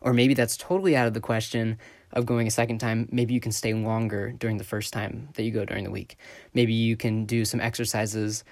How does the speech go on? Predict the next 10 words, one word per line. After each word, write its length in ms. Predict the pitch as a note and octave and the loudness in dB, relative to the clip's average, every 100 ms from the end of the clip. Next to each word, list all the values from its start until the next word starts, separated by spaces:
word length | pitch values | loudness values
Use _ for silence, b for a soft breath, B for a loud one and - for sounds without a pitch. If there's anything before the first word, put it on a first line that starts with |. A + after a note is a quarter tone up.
| B B _ | B B _
that 140 | A#2 | -2
are 60 | A2 | 0
more 180 | G#2+ G#2 | 0 -2
specific 600 | - A2 - A#2 A2 - | -4 -2 -2 -2 -4 -8
to 360 | - G#2+ G2+ G#2 | -4 -2 -2 -4
what 220 | A2 A2 | -4 -4
you 120 | A2 | -4
wanna 240 | G#2 G#2 G2+ | -4 -4 -4
do. 380 | G#2+ A#2+ G#2 - | 0 0 0 -2
Or 320 | A2+ A2 G#2+ | -4 -2 -2